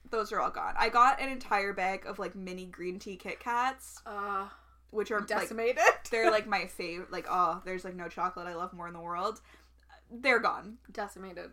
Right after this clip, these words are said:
Speaker 1: They were all, like, individually wrapped, so I was like, "I could include a few."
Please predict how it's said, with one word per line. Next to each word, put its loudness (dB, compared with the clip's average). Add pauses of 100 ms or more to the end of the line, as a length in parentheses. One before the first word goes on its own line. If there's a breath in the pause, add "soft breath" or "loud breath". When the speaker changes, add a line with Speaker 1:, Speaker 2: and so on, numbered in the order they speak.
Speaker 1:
They -2
were 0
all, 6
like, -2
individually -4
wrapped, 4
so -2
I 0
was -4
like, -4
"I 4
could -2
include -4
a 0
few." 2